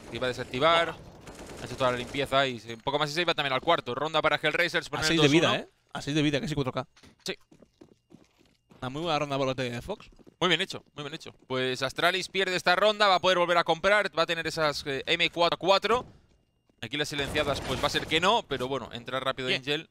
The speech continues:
Speaker 1: y
Speaker 2: Bien.
Speaker 1: entran con una flash. Esperaban una... Creo que se esperaban una eco.
Speaker 2: Sí, sí, es posible.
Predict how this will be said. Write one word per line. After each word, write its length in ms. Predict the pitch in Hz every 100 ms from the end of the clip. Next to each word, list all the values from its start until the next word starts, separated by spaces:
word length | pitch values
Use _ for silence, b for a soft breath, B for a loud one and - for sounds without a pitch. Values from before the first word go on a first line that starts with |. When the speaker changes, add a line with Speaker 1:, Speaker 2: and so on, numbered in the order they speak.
| _
Speaker 1:
y 100 | 139
Speaker 2:
Bien. 60 | 139
Speaker 1:
entran 200 | 156 180
con 100 | 175
una 140 | 151 120
flash. 280 | 143 135 135
Esperaban 380 | - 147 202 202
una... 260 | 180 165 - -
Creo 160 | 226 247
que 80 |
se 60 | 233
esperaban 320 | 208 175 208 247
una 180 | 139
eco. 160 | 180 _ _ _ _ _ _ _
Speaker 2:
Sí, 200 | 160 160 - _ _ -
sí, 160 | 165
es 80 | 147
posible. 400 | 160 139 147 113